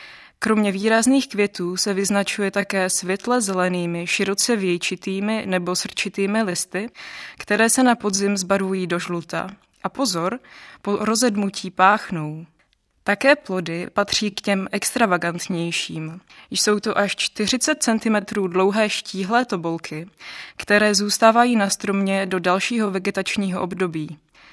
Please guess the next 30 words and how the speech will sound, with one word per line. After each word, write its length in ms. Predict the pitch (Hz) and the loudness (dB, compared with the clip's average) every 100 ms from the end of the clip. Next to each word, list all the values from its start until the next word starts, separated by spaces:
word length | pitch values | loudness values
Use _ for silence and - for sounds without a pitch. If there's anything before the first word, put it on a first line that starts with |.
| - - - - | -20 -20 -20 0
Právě 360 | 208 202 196 | 4 6 4
podle 280 | 196 202 185 | 0 0 0
těchto 320 | - 202 302 | -2 -4 -4
tobolek 640 | 277 196 175 165 180 214 - | -2 -2 -2 -2 -2 -6 -4
se 180 | - 202 | 0 0
v 160 | - 202 | 0 0
některých 540 | 196 - 247 240 226 | -2 0 0 0 0
jazycích 680 | 185 175 180 - 170 170 175 | 0 0 -2 -4 -6 -6 -4
říká 360 | 202 185 202 | -4 2 2
katalpě 680 | 202 190 190 185 185 175 - | 2 0 0 -2 -2 -2 -2
fazolový 560 | - 190 185 190 185 208 | 0 0 2 0 0 -2
strom 540 | - - 156 165 240 - - - - | -2 -2 -4 -4 -6 -10 -16 -16 -6
a 80 | 196 | -4
díky 340 | 190 220 277 | -2 -2 4
nim 300 | 240 190 185 | 4 4 0
ji 140 | - 190 | -2 -2
snadno 400 | - 190 202 220 | 2 2 2 0
poznáte 500 | 190 190 185 185 190 | 0 2 4 2 -2
i 120 | - | -4
v 60 | 165 | -2
zimě. 500 | 165 170 165 160 147 _ _ _ _ _ - - - - - - | -2 -2 -2 -4 -10 _ _ _ _ _ -20 -20 -20 -20 -20 -10
Působí 420 | 208 208 233 202 220 | -2 2 2 4 4
na 120 | 220 | 6
vás 260 | 214 220 | 8 6
katalpa 480 | - 208 208 202 - - | 2 0 2 2 2 0
exoticky? 800 | 175 170 190 185 - 269 262 202 _ _ _ _ | 0 -2 -2 -2 -2 -2 -4 -6 _ _ _ _
Váš 260 | 185 185 175 | 2 4 2
dojem 260 | 175 175 | 0 2
je 60 | 170 | 0
správný. 680 | - 185 196 202 185 160 | 0 4 6 6 2 -2